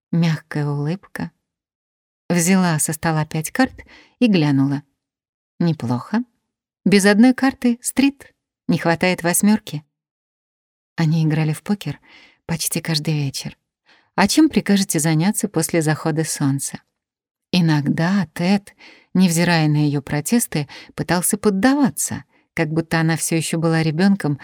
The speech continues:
радующимся каждой победе. Над ухом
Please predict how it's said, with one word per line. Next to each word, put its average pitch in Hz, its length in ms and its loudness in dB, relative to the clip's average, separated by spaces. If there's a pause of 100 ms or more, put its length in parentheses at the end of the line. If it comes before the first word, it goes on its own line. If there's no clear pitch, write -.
(200)
радующимся 156 720 -2
каждой 160 420 -4
победе. 143 680 -4 (1200)
Над 165 280 0
ухом 147 340 -6